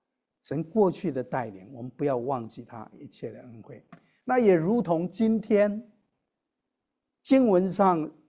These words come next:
神再一次的提醒我们，神在我们当中行了大事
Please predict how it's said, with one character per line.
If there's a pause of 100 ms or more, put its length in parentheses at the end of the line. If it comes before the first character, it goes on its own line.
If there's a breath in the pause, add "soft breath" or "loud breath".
(260)
神
再
一
次
的
提
醒
我
们， (640)
神 (180)
在
我
们
当
中 (500)
行
了
大
事